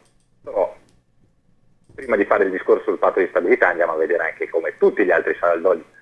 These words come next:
gli altri soldi che tu hai investito, come li hai investiti e dove li hai investiti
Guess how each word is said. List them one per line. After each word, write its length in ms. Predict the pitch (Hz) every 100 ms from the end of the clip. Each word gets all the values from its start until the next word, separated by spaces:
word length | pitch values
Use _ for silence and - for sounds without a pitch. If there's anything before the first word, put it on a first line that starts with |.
| _
gli 80 | -
altri 280 | 117 107 107
soldi 280 | 123 107 98
che 100 | 104
tu 80 | 104
hai 80 |
investito, 720 | 90 90 - 98 90 87 85 - _ _
come 240 | 196 139 104
li 60 |
hai 80 | 95
investiti 760 | 90 - - 95 104 135 - -
e 100 | 90
dove 200 | 85 80
li 60 |
hai 80 | 80
investiti 600 | 71 - 113 101 76 76